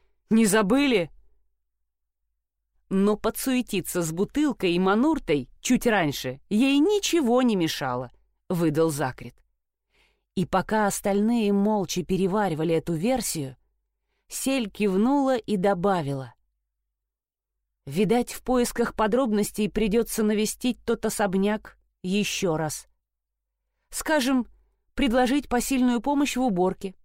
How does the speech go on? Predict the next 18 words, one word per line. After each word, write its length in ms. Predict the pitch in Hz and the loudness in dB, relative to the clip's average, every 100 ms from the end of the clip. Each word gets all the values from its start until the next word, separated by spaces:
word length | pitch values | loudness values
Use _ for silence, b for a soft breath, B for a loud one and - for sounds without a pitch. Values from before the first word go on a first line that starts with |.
| _ _ _ _ _ _ - | _ _ _ _ _ _ -2
Она 260 | 170 165 | 0 2
после 280 | 156 165 185 | 0 0 2
нашего 360 | 185 175 175 170 | 2 0 0 0
визита 380 | 180 185 220 190 | 0 -2 0 0
им 160 | 170 | 0
точно 440 | 175 220 - 185 156 | 2 0 0 -2 0
понадобится». 840 | 170 175 160 147 147 - 156 - _ _ _ _ _ _ _ | 0 0 -2 -4 -8 -10 -16 -18 _ _ _ _ _ _ _
«Нет», 680 | 175 190 190 170 135 - - _ _ _ _ | 2 4 4 4 0 -6 -20 _ _ _ _
тут 180 | 214 185 | 0 0
же 120 | 165 | 2
возразила 500 | 165 175 170 156 151 | 2 2 0 2 2
Ноприв. 520 | 160 139 147 147 - - _ _ _ _ _ | 2 -2 -4 -8 -12 -20 _ _ _ _ _
«Ты 220 | 226 214 | 2 2
туда 320 | 285 269 208 | 4 4 4
больше 400 | 165 185 170 214 | 4 2 2 2
не 160 | 208 240 | 2 2
сунешься». 680 | - 202 165 147 - 180 143 - _ _ _ _ _ _ _ | 0 -2 0 -2 -2 -4 -6 -14 _ _ _ _ _ _ _
«Почему?» 760 | - 330 - 381 403 381 202 | -2 0 2 2 4 4 2